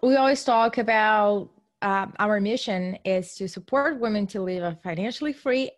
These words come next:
and balanced life. And when we talk about balanced life, we talk about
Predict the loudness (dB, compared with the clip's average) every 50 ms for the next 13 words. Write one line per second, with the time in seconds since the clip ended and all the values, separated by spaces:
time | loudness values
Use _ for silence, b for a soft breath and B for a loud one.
0 | _ -2 0 2 2 2 2 2 0 2 2 0 -2 -4 -6 -8 -10 -14 -14 -14
1 | -14 -16 -16 -12 -6 -4 -4 -2 0 0 0 -2 -2 -2 0 -2 0 -2 -2 -2
2 | -2 -2 -2 -2 -2 0 0 0 -4 -6 -8 -4 -2 -2 -2 -2 -4 -10 -14 -8
3 | -6 -4 -4 -4 -6 -4 -4 -2 -2 -2 -4 B